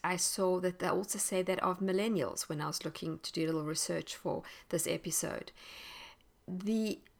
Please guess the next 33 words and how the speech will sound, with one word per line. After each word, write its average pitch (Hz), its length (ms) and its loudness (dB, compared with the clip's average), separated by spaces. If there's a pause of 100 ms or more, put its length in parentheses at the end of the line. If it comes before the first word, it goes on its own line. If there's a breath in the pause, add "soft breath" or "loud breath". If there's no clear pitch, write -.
(120)
tech 285 320 0
use 226 220 2
isn't 220 300 0
the 196 140 6
only 180 220 6
reason. 165 540 2
There, 170 160 4
there 175 280 2
are 165 160 4
other 170 160 0
things 156 520 0
that, 160 300 -4 (100)
uh, 139 340 -4
play 175 260 2
into 233 240 0
this, 147 280 0 (260 loud breath)
but 214 120 -2
tech 254 300 2
use 240 260 2
does, 196 680 0 (640)
does 185 300 2
play 220 280 0
into 285 280 2
it. - 240 -10 (440 loud breath)
And 196 240 2
obviously, 196 680 4
it's, - 520 2
uh, 165 380 -2 (880)
using 196 260 2
a 196 60 6
lot 190 140 4
of 185 100 -2
technology 180 640 -2